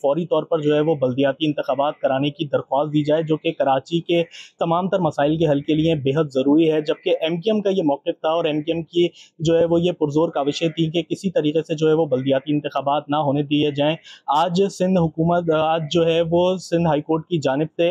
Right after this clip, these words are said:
एमक्यूएम की दरख्वास्त को मुस्तरद करते हुए फौरी तौर पर बलदियाती इंतखाबात करवाने के लिए जो है वो हुक्मनामा जारी कर दिया गया है। यकीनी तौर पर एक बहुत बड़ा फैसला है सिंध हाई कोर्ट का।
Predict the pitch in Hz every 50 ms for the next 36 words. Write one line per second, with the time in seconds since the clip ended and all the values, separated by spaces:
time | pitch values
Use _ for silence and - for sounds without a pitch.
0 | - - 147 151 165 156 180 190 196 185 170 190 180 151 131 135 - - 143 139
1 | 160 - - - 175 147 139 143 - - - 180 190 180 - - 135 - - 160
2 | 151 143 151 165 165 160 - - - - _ _ - 185 190 196 220 196 - 180
3 | 165 165 156 180 180 151 139 131 135 139 135 131 139 135 165 160 131 143 143 139
4 | 151 139 - 139 135 127 143 143 147 147 147 - 143 135 131 131 135 139 147 143
5 | 151 147 147 147 151 143 143 139 139 143 143 156 156 139 120 - 135 135 135 139
6 | 139 156 156 143 120 123 123 135 156 151 - 131 - 147 147 147 143 139 156 151
7 | 151 156 160 165 151 147 127 - 160 170 180 165 160 151 151 - 165 160 143 139
8 | 131 135 135 143 151 160 - - 135 127 - 185 175 160 147 156 - - 143 143
9 | 135 139 139 - 160 165 160 - 156 156